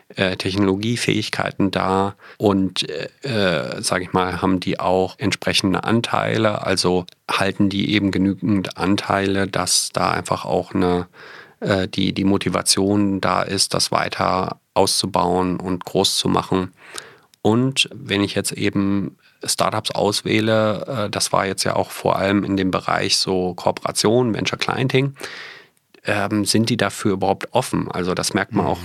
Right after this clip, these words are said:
Speaker 1: oft schon bei dem Pitch. Also, äh, teilweise gibt's dann Startups, die pitchen wie zu Investoren, aber ich will ja nicht investieren, ich will ja das Produkt kaufen. Und
Speaker 2: Mhm.
Speaker 1: dann müssen die Startups sich auch drauf einstellen.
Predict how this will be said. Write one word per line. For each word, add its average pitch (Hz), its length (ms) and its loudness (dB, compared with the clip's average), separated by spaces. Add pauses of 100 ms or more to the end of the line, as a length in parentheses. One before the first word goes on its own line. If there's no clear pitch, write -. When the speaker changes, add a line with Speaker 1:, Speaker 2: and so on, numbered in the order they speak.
(120)
Speaker 1:
oft - 260 0
schon 98 160 0
bei 87 140 0
dem 87 160 -6
Pitch. - 420 -2
Also, 95 500 0
äh, 92 280 -6
teilweise 98 680 -2 (200)
gibt's - 280 -2
dann 98 440 0 (120)
Startups, - 460 -2
die 98 160 -2
pitchen 107 640 2 (380)
wie 95 260 0
zu - 160 2
Investoren, 92 640 0
aber 90 280 -2
ich - 180 -4
will 104 100 4
ja 101 60 0
nicht 98 200 -2
investieren, 98 520 0
ich - 160 -4
will 87 120 2
ja 90 80 0
das 92 200 0
Produkt - 360 -6
kaufen. 85 400 -2
Und 95 200 -2
Speaker 2:
Mhm. 92 60 -4
Speaker 1:
dann 95 240 0
müssen 101 260 0
die 98 220 -2
Startups - 500 -4
sich - 200 -4
auch 82 140 -4
drauf - 260 -6
einstellen. 104 600 0